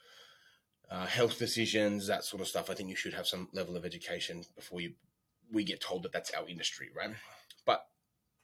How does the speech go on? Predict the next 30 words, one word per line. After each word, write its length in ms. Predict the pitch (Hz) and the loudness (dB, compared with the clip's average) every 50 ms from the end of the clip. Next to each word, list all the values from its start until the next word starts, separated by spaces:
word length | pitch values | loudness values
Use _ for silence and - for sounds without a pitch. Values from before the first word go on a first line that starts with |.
| _ _ _ _ - | _ _ _ _ -2
be 100 | 110 101 | 0 2
that 140 | 101 73 | 2 0
as 100 | 76 - | -2 -2
it 80 | - - | -4 -4
may, 220 | 73 78 80 - - _ _ _ _ _ | -6 -6 -6 -8 -12 _ _ _ _ _
you've 120 | - 92 90 | -6 -2 -2
got 120 | 92 85 | 0 0
some 100 | 87 87 | -2 -2
people, 320 | 90 95 - 95 95 95 - - - - - - - - - | -4 -6 -6 -8 -8 -10 -10 -16 -20 -20 -20 -20 -14 -6 -2
um, 460 | 98 110 110 92 92 95 92 92 - - - _ _ _ _ _ _ - | 2 2 4 4 2 0 -2 -4 -6 -10 -14 _ _ _ _ _ _ -2
inspiring 640 | 120 117 - - 131 143 160 170 170 165 160 - - | -2 0 6 10 10 10 10 10 8 6 4 2 0
or, 540 | 98 113 110 107 104 101 98 101 98 98 - - - _ _ _ _ _ - - - | 2 4 6 6 6 6 4 4 4 2 2 -2 -12 _ _ _ _ _ -20 -16 -12
uh, 540 | 98 95 92 90 87 87 87 87 87 87 87 - _ _ | -10 -8 -8 -8 -8 -8 -8 -10 -10 -12 -14 -18 _ _
changing 440 | - - - 127 135 135 131 131 127 | -2 2 2 2 2 2 0 -2 -4
the 80 | 110 90 | -4 -6
course 500 | - - - 107 104 104 107 - - - - | -6 -6 -4 -2 -2 -2 -2 -4 -6 -6 -6
of 220 | 95 92 90 - - - - _ - | -4 -4 -4 -6 -10 -16 -20 _ -8
their 140 | 95 92 87 - | -6 -6 -4 -6
educational 540 | 92 90 90 - - 90 87 - - 87 87 | -8 -10 -10 -10 -8 -8 -8 -8 -8 -10 -10
direction 500 | 90 87 85 80 - - - 87 90 - 135 - | -8 -8 -8 -6 -6 -6 -8 -8 -10 -14 -14 -14
moving 260 | 87 87 82 82 76 - | -12 -12 -12 -12 -16 -16
forward. 400 | - - 80 - - - - _ _ _ _ _ - - - - - - - - | -16 -16 -16 -14 -16 -16 -18 _ _ _ _ _ -20 -20 -18 -18 -18 -18 -16 -12
So 400 | - - - 170 135 107 107 113 - - - _ _ _ _ _ _ _ _ _ _ _ _ _ _ _ - - - - | -6 6 10 12 12 12 12 10 6 -2 -14 _ _ _ _ _ _ _ _ _ _ _ _ _ _ _ -20 -20 -8 0
what 160 | - 214 214 - | 2 6 8 10
that 160 | 123 117 117 | 10 10 8
means 220 | 120 120 117 - | 6 4 4 2
is 380 | - 107 107 107 101 - - - | 2 4 4 4 4 2 -2 -4
you 100 | 92 92 | -2 2
have 280 | 101 98 90 - - | 4 4 2 2 0
people, 480 | - 131 123 127 127 123 123 117 - | 0 0 2 2 2 2 2 0 -2